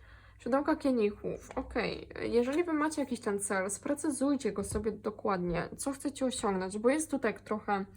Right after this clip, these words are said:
chaotycznie, wy jesteście pozytywni i jedyne co wiecie, to że chcecie to osiągnąć,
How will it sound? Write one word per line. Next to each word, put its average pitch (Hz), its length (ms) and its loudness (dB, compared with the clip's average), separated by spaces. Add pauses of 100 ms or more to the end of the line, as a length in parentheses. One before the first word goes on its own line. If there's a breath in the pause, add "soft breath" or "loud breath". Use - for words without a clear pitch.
(440 loud breath)
chaotycznie, 233 680 6
wy 240 100 2
jesteście 247 280 -2
pozytywni 254 560 0
i 220 40 2
jedyne 233 320 6
co 233 140 0
wiecie, 254 260 4
to 247 120 2
że 226 120 4
chcecie 254 340 2
to 240 140 4
osiągnąć, 214 580 0